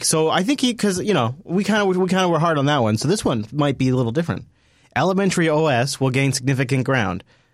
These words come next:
He says, "I'm not trying to be partial here, but I believe, partially due to Canonical's failed foray into the phone space, Elementary O S will become a much bigger player by the end of twenty seventeen.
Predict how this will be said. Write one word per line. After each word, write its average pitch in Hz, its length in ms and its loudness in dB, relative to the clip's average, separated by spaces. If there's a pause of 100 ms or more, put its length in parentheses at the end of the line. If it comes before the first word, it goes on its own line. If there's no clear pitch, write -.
(160)
He 127 100 2
says, 123 160 0
"I'm 127 80 2
not 131 160 0
trying 147 140 0
to 117 80 0
be 113 60 0
partial 170 400 -2
here, 113 160 0
but 117 120 0
I 120 60 2
believe, 127 360 0
partially 127 340 0
due 127 100 2
to 113 80 -2
Canonical's 120 500 0
failed 113 260 0
foray 113 320 2
into 107 120 0
the 101 80 -4
phone 143 260 0
space, 104 380 -2 (240)
Elementary 160 580 0
O 147 160 2
S 104 220 0
will 127 80 2
become 123 260 2
a 113 60 0
much 127 340 0
bigger 135 220 0
player 107 340 2
by 110 140 0
the 110 160 0
end 101 240 2
of 98 100 -4
twenty 101 240 -2
seventeen. 139 680 0